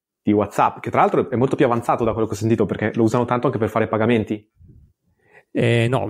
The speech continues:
Speaker 2: non è la visione, no, WhatsApp è, è, è, è una micro parte di quello che è WeChat. WeChat è una specie di, di Facebook, cioè la gente vive dentro WeChat.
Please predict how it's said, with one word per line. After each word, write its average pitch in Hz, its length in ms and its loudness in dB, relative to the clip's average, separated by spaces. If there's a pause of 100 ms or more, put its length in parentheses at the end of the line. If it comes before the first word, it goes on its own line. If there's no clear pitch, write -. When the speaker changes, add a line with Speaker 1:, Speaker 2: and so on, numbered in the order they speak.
Speaker 2:
non 151 200 0
è 175 60 2
la 120 100 0
visione, 120 300 2
no, 120 220 -4
WhatsApp - 480 -2
è, 190 300 -2
è, 123 260 0
è, 127 420 0
è 127 260 -2
una 131 160 2
micro 147 340 -2
parte 139 760 -2
di 113 120 -2
quello 110 220 2
che 110 140 -2
è 113 40 2
WeChat. 104 560 -4 (1040)
WeChat 175 440 -2
è 120 400 2
una 117 120 0
specie 131 320 0
di, 117 220 2
di 117 120 0
Facebook, 135 500 0
cioè 113 180 -2
la 123 100 -2
gente 147 240 2
vive 123 200 0
dentro 123 260 0
WeChat. - 640 -4